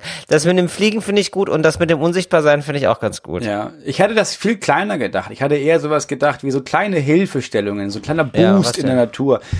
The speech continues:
Speaker 2: So
Speaker 1: Zum
Speaker 2: zum Beispiel,
Speaker 1: Beispiel?
Speaker 2: dass Giraffen, dass die mit einem ganz langen Strohhalm geboren werden. Dass die sich nicht immer so dämlich bücken müssen, sondern dass die einfach normal stehen, dann halten sie den hinten,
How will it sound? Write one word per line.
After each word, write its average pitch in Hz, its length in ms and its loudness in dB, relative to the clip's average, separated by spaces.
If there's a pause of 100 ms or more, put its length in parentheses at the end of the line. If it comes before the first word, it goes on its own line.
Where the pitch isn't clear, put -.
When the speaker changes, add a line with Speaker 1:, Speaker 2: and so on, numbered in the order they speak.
(140)
Speaker 2:
So 147 100 0
Speaker 1:
Zum 147 120 4
Speaker 2:
zum 113 100 4
Beispiel, 180 220 0
Speaker 1:
Beispiel? 170 40 4
Speaker 2:
dass 160 220 0
Giraffen, 151 560 0
dass 127 180 2
die 151 160 2
mit 139 160 0
einem 131 120 2
ganz 156 260 0
langen 139 160 2
Strohhalm 139 440 2
geboren 98 440 -2
werden. 90 340 -4 (360)
Dass - 160 0
die 151 100 0
sich 151 220 0
nicht 156 160 0
immer 160 180 4
so 143 120 2
dämlich 147 560 2
bücken 160 300 4
müssen, 117 380 0
sondern 123 220 2
dass 135 160 0
die 139 100 0
einfach 143 300 0
normal 139 420 4
stehen, 185 380 2
dann 147 120 -2
halten 160 220 0
sie 147 60 -4
den 143 160 0
hinten, 160 340 -2